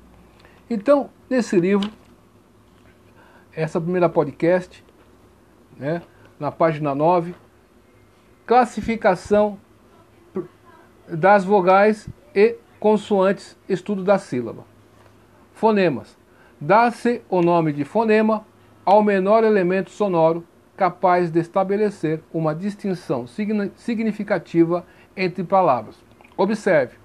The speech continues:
nos exemplos a seguir, os fonemas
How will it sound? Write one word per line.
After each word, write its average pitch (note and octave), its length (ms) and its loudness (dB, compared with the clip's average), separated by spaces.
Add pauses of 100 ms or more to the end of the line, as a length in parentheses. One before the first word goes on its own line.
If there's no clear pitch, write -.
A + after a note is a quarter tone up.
(340)
nos E3+ 200 0
exemplos G#3 640 -2
a F#3 100 -2
seguir, D#3 460 -6 (640)
os F#3 220 -4
fonemas G#3+ 760 0